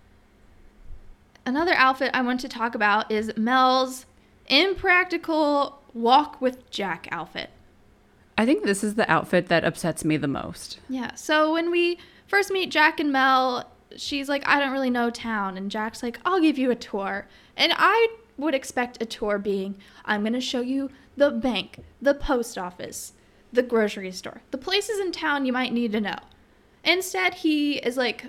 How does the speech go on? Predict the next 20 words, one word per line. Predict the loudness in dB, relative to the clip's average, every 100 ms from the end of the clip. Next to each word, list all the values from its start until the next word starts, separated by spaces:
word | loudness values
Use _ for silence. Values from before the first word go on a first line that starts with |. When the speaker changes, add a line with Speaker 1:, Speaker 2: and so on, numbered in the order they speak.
| -4
Speaker 1:
"Okay, | -2 -2 -4 -8 -4
meet | 0 0 0
me | 0 0
on | 0 0
the | -2
banks | -4 -4 -2 -4 -4 -4
of | 0
the | 0 0
river, | 0 4 4 4 -2 -2 -8 -18 _ _ -20 -20 _ _
and | 0 2
I'm | 2
gonna | 2
take | 2 0 2
you | 2
on | 2
a | 0
tour | -2 2 4 2
of | 2 -2 -2
the | -6
river." | -2 0 0 -4 -6 -10